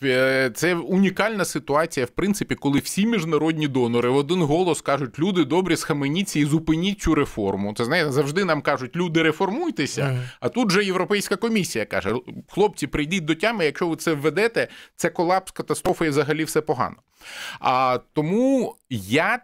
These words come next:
Speaker 1: чесно, не бачу жодних шансів, якщо відтерміну-, відтермінування відбувається. За три місяці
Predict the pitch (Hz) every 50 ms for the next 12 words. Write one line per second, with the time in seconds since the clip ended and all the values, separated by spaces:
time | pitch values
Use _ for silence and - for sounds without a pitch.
0 | _ - - - 170 156 135 - - - 120 117 113 117 120 123 147 175 - -
1 | 156 123 143 175 190 175 165 160 - - - 120 107 107 110 - - 233 269 -
2 | _ _ _ - - _ - 143 139 - 196 196 185 170 170 - 160 156 156 160
3 | 156 156 151 151 139 - - 139 151 151 151 - 147 143 143 143 143 143 151 165
4 | 170 175 170 151 139 143 147 139 139 139 131 107 92 87 - - - - 98 104
5 | 135 123 - 175 214 180 165 208 269 - - 202 156 - - 190 175 156